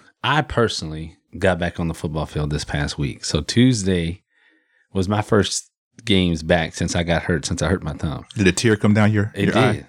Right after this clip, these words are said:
Speaker 1: It did. I'm forty-two. My very first pass, I throw it to this guy. He tips it, tips it. The defender intercepts it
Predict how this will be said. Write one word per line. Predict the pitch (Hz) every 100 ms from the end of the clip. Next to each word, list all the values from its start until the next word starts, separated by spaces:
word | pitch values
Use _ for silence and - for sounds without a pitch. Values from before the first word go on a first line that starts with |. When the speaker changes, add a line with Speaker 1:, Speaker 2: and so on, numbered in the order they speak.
| _
Speaker 1:
It | - 87
did. | 98 87 71 - _ _ _
I'm | 107 139
forty-two. | 135 139 127 113 95 85 80 -
My | 101
very | 90 101 123 139
first | - 123 -
pass, | 104 80 69 -
I | 82
throw | - 95
it |
to | 90
this | 87 85
guy. | 85 73 62 - _ _ _
He | - 85 78 - -
tips | - 110 - 110
it, | 104 _
tips | - 110 - 104
it. | 95 _ _ _ _ _ _ 78
The | 87
defender | 82 110 104
intercepts | 101 92 98 85 87
it | 80